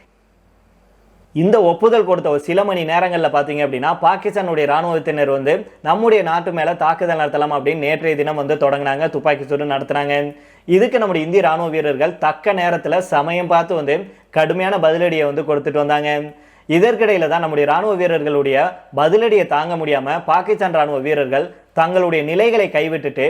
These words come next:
பாகிஸ்தான் கொடியை தூக்கி கொண்டு "ஆள விடுங்கடா சாமி" அப்படின்னு சொல்லி தெரிச்சு ஓடியதாக தகவல் கிடைச்சிச்சு.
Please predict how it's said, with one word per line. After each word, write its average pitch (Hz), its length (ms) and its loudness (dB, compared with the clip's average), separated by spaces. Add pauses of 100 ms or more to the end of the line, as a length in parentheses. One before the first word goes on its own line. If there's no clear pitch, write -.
(100)
பாகிஸ்தான் 202 600 2
கொடியை 160 260 4
தூக்கி 202 320 2
கொண்டு 156 300 0 (360)
"ஆள 196 160 4
விடுங்கடா 185 440 0
சாமி" 170 320 0
அப்படின்னு 156 320 -6
சொல்லி 143 160 0 (380)
தெரிச்சு 208 340 2 (100)
ஓடியதாக 156 640 0
தகவல் 143 400 -2
கிடைச்சிச்சு. 143 400 -4